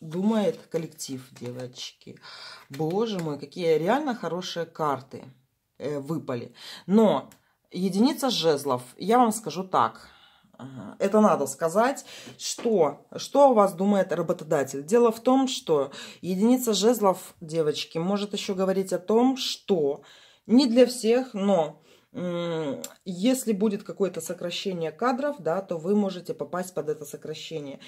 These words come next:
То есть, э, э, тут у работодателя, у работодателя проблемы, девочки, проблемы, знаете, с, с обе-, обеспечением вообще даже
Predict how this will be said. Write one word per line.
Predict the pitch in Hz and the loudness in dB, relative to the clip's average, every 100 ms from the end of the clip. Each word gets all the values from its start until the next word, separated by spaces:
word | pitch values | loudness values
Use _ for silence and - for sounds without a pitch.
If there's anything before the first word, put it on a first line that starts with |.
| - - - | -20 -20 -6
То | 214 233 | 2 4
есть, | 226 220 - | 4 0 -6
э, | 165 165 143 - | 2 4 4 0
э, | 160 156 151 151 - | -4 -4 -4 -8 -6
тут | - 269 233 - - _ _ | 0 0 0 -10 -18 _ _
у | 202 214 214 208 185 170 156 156 _ _ _ _ - | 0 2 4 4 2 -2 -6 -14 _ _ _ _ -10
работодателя, | - 185 190 196 196 185 262 277 226 175 151 160 _ _ _ _ _ _ _ _ _ _ _ _ - - - _ _ _ _ - | -2 0 4 2 2 4 2 2 -2 -2 -4 -14 _ _ _ _ _ _ _ _ _ _ _ _ -20 -20 -20 _ _ _ _ -6
у | 185 | -2
работодателя | 180 170 165 170 185 190 190 | 2 2 0 -4 -4 -6 -6
проблемы, | 190 175 175 180 185 | -4 -4 -2 -2 -2
девочки, | 160 170 165 - - 156 156 - - - | -2 -2 -2 -4 -8 -10 -10 -12 -16 -8
проблемы, | 180 165 175 202 196 180 160 156 - _ _ | -6 -4 0 2 2 0 -2 -8 -20 _ _
знаете, | - 170 190 190 147 | -10 -6 -6 -6 -8
с, | - - - | -8 -12 -10
с | 131 135 139 - - | -8 -8 -8 -4 -2
обе-, | 180 185 160 | 2 2 2
обеспечением | 151 170 180 185 - 170 220 226 202 170 | 0 0 0 -6 -8 -4 2 4 4 2
вообще | 160 - 220 | -4 -4 -6
даже | 196 165 156 | -4 -6 -8